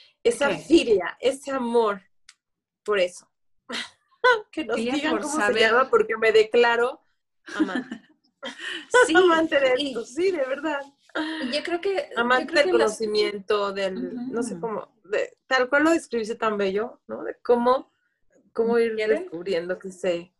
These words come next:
Speaker 2: ¿Cómo
Speaker 1: que
Speaker 2: digieren los
Speaker 1: se
Speaker 2: problemas, las
Speaker 1: que se
Speaker 2: personas?
Speaker 1: integran las ideas
Speaker 2: Mm,
Speaker 1: y cómo se,
Speaker 2: sí.
Speaker 1: se elucidan y cómo las, eh, describen y cómo las balancean y cómo las
Speaker 2: Ujú.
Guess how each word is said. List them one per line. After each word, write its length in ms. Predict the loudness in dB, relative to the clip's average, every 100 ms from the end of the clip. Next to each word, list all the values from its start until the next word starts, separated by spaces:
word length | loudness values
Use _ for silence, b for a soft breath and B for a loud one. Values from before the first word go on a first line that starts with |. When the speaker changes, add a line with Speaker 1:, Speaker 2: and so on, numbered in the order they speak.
| _ _ _ _ _ _
Speaker 2:
¿Cómo 220 | -4 -2 -2
Speaker 1:
que 100 | -2
Speaker 2:
digieren 280 | -2 -2 -2
los 100 | -2
Speaker 1:
se 60 |
Speaker 2:
problemas, 840 | -4 -2 -2 -4 -6 -10 -16 -18 -16
las 200 | -12 -8
Speaker 1:
que 80 | -2 0
se 100 | 2
Speaker 2:
personas? 120 | 0
Speaker 1:
integran 480 | 2 4 4 4 2
las 240 | 0 -2 -8
ideas 580 | -4 -2 -2 -4 -6 -10
Speaker 2:
Mm, 60 |
Speaker 1:
y 80 | -12
cómo 260 | -10 -10 -10
se, 200 | -8 -6
Speaker 2:
sí. 500 | -4 -4 -6 -10 -18 _ _
Speaker 1:
se 480 | -10 -6 -6 -8 -10 _ _
elucidan 1080 | -4 0 0 -2 -6 -10 -6 -4 -4 -4 -6
y 100 | -10
cómo 340 | -10 -8 -4 -4
las, 420 | -2 -4 -8 -14 _ _ _ _ _ -14
eh, 320 | -10 -8 -4
describen 1040 | -4 -6 -8 -6 -4 -4 -4 -4 -4 -8
y 80 | -12
cómo 260 | -10 -8 -6
las 680 | -6 -8 -10 -18 -20 -20 -10
balancean 1000 | -6 -4 -4 -8 -6 -4 -2 -4 -6 -8
y 100 | -12
cómo 240 | -10 -8
las 280 | -6 -8 -10
Speaker 2:
Ujú. 120 | -12